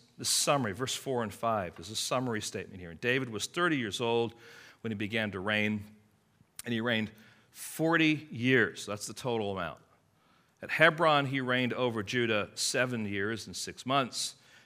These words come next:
and at Jer-, Jerusalem, he reigned over all Israel and Judah thirty-three years." So it's rounded up here to forty years. So for the next thirty-three years,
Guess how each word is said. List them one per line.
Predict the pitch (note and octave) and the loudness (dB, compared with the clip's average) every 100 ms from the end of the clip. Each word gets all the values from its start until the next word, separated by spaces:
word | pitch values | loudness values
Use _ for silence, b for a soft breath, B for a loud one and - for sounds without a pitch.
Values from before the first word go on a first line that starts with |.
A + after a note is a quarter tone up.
| _ | _
and | F#2+ | -12
at | E2+ | -10
Jer-, | - B2+ | -4 -4
Jerusalem, | - G2+ A#2 C3 - A#2+ | -4 -4 -4 -2 -2 -4
he | G#2+ | -6
reigned | G#2 F#2+ F#2+ | -4 -4 -4
over | F2+ F#2+ F#2+ | -6 -6 -6
all | E2+ F#2+ | -6 -6
Israel | E2 E2+ F2+ E2 E2+ b b b | -8 -10 -10 -10 -12 b b b
and | G2+ F#2 | -14 -12
Judah | F2 F2 F2 D#2 - b b b - | -10 -8 -8 -12 -16 b b b -18
thirty-three | - F2+ F2 - F2+ | -10 -8 -8 -10 -8
years." | F#2 F#2 D2 | -2 -2 -4
So | - | -10
it's | - G#2 | -12 -6
rounded | G2 G2+ G2+ F2 | -2 -2 -2 -4
up | E2 | -8
here | - E2 | -10 -14
to | - F2 D#2+ - b b - | -12 -12 -14 -16 b b -20
forty | - F#2 F2 F2+ | -14 -8 -8 -6
years. | G2+ G2 F2+ - | -2 -2 -2 -6
So | - G#2 | -8 -6
for | - | -4
the | G#2+ | -4
next | G#2+ E3+ - - | 0 2 2 -2
thirty-three | - E3 D3+ C3+ - C#3 B2 A#2 | -2 -2 -2 -4 -6 -4 -4 -6
years, | A2+ A2 G2 E2 F2 - - | -8 -6 -6 -6 -8 -10 -12